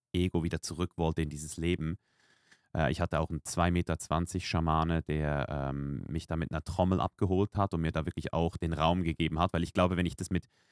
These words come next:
einer Frau oder mit einem Mann gemacht hätte, der Angst vor mir gehabt hätte, ich glaube, es wäre nicht gut gekommen. Aber ich bin da wirklich,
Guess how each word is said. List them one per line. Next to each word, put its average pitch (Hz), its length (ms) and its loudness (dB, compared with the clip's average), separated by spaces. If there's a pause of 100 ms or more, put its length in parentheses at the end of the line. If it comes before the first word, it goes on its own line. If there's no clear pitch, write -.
(1600)
einer 90 220 2
Frau 92 380 4
oder 98 160 2
mit 85 180 0
einem 85 360 0
Mann 92 240 2
gemacht 90 340 2
hätte, 87 160 -2
der 80 160 0
Angst 110 240 -2
vor 104 100 2
mir 82 140 0
gehabt 78 280 -2
hätte, 76 180 -2
ich - 80 -6
glaube, 78 160 0
es 76 80 -4
wäre 82 80 0
nicht 80 180 -4
gut 76 140 -4
gekommen. 67 340 -4
Aber 71 80 -4
ich - 100 -8
bin 78 120 -4
da 78 100 0
wirklich, 73 300 -6